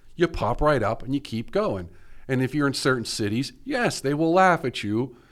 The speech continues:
and probably throw some stuff on the ice, but it will pass.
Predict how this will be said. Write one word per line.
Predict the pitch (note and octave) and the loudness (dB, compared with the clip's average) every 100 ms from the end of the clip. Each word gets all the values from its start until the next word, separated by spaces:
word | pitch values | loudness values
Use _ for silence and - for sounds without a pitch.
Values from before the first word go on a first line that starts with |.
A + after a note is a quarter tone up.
| - | -14
and | A#2+ | -6
probably | D3+ C3 C#3 | -2 -2 -2
throw | C3 B2 | -2 -2
some | B2+ C#3+ | -2 -6
stuff | - A#2 - | -4 -4 -2
on | D3+ | -2
the | E3 | 0
ice, | G2 F#2+ A2+ - - - - | 0 -4 -8 -10 -16 -16 -2
but | B2+ A#2+ - _ - - - _ _ | -2 -2 -14 _ -20 -20 -20 _ _
it | - | -16
will | A#2+ | -14
pass. | - F3+ D#3 - - - | -6 -6 -6 -8 -16 -16